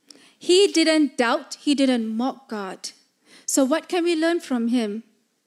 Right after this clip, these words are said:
That when God gives us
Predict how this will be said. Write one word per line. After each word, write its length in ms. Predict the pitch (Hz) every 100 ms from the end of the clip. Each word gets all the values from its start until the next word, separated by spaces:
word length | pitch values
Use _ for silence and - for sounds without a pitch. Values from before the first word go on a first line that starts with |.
| _ _ _ _ _ _ _ _ _ _ _ _ - 269 -
That 160 | 277
when 180 | 277 277
God 400 | 277 302 339 269
gives 280 | 320 320 -
us 380 | 294 294 - -